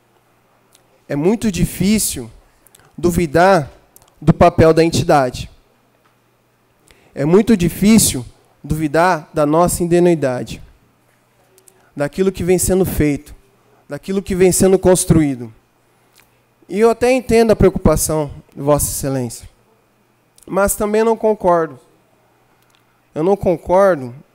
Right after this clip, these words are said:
num ponto, quando Vossa Excelência trouxe pra mim um projeto que eu achei muito importante, que é o projeto Pão da Vida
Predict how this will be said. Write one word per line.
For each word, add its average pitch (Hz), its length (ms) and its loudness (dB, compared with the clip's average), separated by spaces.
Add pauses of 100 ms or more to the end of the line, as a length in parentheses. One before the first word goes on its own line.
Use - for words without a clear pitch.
(280)
num 170 140 -8
ponto, 185 500 0 (440)
quando 180 520 0 (100)
Vossa 180 280 0
Excelência 185 480 0
trouxe 196 340 0
pra 170 240 0
mim 180 340 0 (500)
um 190 100 -4
projeto 190 480 2
que 220 60 0
eu 214 40 6
achei 226 240 2
muito 233 340 2
importante, 196 840 0 (300)
que - 80 0
é 180 40 8
o 180 60 6
projeto 180 460 4
Pão 180 220 4
da 180 160 4
Vida 139 400 -4